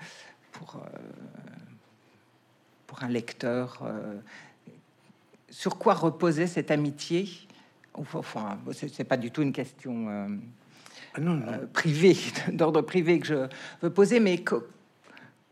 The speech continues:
Speaker 1: comment, euh, deux écrivains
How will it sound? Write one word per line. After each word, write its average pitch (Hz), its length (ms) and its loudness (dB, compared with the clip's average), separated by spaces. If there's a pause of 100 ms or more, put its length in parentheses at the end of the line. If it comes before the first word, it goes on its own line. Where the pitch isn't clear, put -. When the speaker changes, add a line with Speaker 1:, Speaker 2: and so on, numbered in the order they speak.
(100)
Speaker 1:
comment, 233 800 6
euh, 147 920 0 (460)
deux 208 280 4
écrivains 202 1080 0